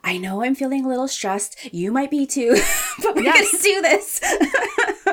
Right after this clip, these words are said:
Speaker 2: Yeah, exactly, right? Or we'll say, like, "Listen, I just, I didn't have this in me." Or I will say, "You know what? I think this whole section is just too much. Let's let it go," right?
Speaker 1: Yeah.
Speaker 2: So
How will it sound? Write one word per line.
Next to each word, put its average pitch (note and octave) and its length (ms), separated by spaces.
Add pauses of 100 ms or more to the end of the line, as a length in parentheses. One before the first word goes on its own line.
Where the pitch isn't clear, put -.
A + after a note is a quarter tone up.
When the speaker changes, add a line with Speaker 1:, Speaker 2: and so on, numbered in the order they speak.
(100)
Speaker 2:
Yeah, C#4 480
exactly, B3+ 680
right? A3 400
Or C#4+ 160
we'll D4 180
say, C#4 340
like, C4 220
"Listen, A3 520
I G3+ 160
just, A3 380
I G#3 100
didn't A3+ 360
have C4 240
this A#3 220
in A3 180
me." G3 180
Or F#3+ 180
I B3 160
will E4+ 160
say, C#4+ 160
"You B3 160
know C4 140
what? D4 260
I C4 120
think G4+ 220
this C4 180
whole C#4+ 160
section C#4+ 420
is G3 140
just - 200
too C4+ 160
much. D#4 320
Let's A3 200
let C4 140
it B3 80
go," C4+ 360
right? G#3 320
Speaker 1:
Yeah. G3+ 100
Speaker 2:
So A#3+ 220